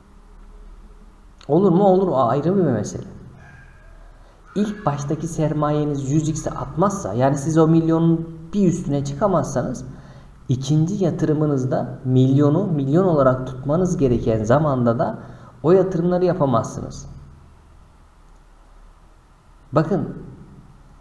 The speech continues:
ben şu anda anlattığım, bak benim genelde anlattıklarım arkadaşlar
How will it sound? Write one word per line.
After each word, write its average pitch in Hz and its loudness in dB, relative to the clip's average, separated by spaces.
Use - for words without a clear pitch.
ben 151 0
şu - -4
anda 175 0
anlattığım, 147 -2
bak 123 -4
benim 202 2
genelde 180 0
anlattıklarım 160 -2
arkadaşlar 143 -2